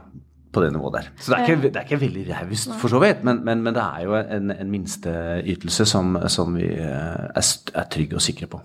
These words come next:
Speaker 2: Ja.
Speaker 1: Og så får du litt mer hvis du jobber da, men det skal vi komme inn på.
Speaker 2: Ikke
Speaker 1: Mm.
Speaker 2: sant.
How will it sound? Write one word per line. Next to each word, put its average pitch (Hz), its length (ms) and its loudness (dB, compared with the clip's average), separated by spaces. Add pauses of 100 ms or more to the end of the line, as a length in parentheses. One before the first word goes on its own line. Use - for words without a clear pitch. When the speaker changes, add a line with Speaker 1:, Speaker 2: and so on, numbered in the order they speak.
(360)
Speaker 2:
Ja. - 140 2 (220)
Speaker 1:
Og - 40 0
så 120 100 4
får 87 180 4
du 87 80 4
litt 85 140 -2
mer 76 180 0
hvis 76 100 -8
du - 100 -4
jobber 76 200 0
da, - 20 -2
men 82 140 0
det - 80 -2
skal 95 80 4
vi - 80 -2
komme 76 100 2
inn 67 80 -8
på. - 80 -18 (260)
Speaker 2:
Ikke 226 200 2
Speaker 1:
Mm. 175 60 0
Speaker 2:
sant. - 400 -8